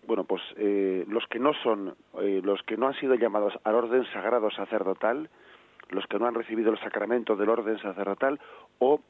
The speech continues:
los que no, no ti-, no tienen una profesión de vida de un estado religioso reconocido en la Iglesia. Es decir, que hay como tres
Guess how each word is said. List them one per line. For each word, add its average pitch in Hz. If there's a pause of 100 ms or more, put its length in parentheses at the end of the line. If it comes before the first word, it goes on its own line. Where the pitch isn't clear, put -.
(140)
los 110
que 107
no, 123 (120)
no 120
ti-, 127
no 117
tienen 120
una 117
profesión 113
de 110
vida 117 (600)
de 110
un 123
estado 117
religioso 107
reconocido 104
en 104
la 95
Iglesia. 92 (540)
Es 117
decir, 113 (1040)
que 110
hay 120
como 107
tres 131